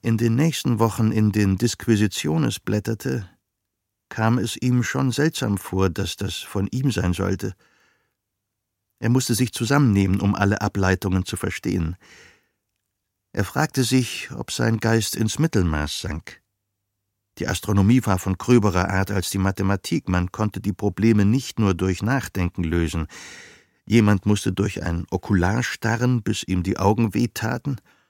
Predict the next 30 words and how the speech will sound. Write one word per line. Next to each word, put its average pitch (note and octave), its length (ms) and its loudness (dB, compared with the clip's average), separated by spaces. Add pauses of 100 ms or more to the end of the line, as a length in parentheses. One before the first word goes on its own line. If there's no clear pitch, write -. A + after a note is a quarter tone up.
(360)
und A2+ 300 -2
ein A2+ 180 0
anderer C3 340 4
musste A2+ 340 2
die G#2 120 2
Messergebnisse B2+ 960 0
in - 380 0
ermüdend C#3 640 4
langen A#2 380 2
Tabellen G#2 560 2
festhalten. F#2 760 -8 (1400)
Für - 340 2
ihn C#3+ 260 4
tat B2 300 -2
das - 440 -6
ein G#2 220 2
Herr G2+ 240 0
Bessel F#2+ 340 2
in E2+ 140 -2
Bremen, F#2 400 4
dessen - 280 -6
einzige B2+ 400 0
Begabung G#2 520 0
darin A2 320 2
bestand, G2 420 -2
dass G2 140 -2
er F#2+ 80 0
sich F2 240 -4
nie F2+ 180 0
irrte. E2+ 400 -6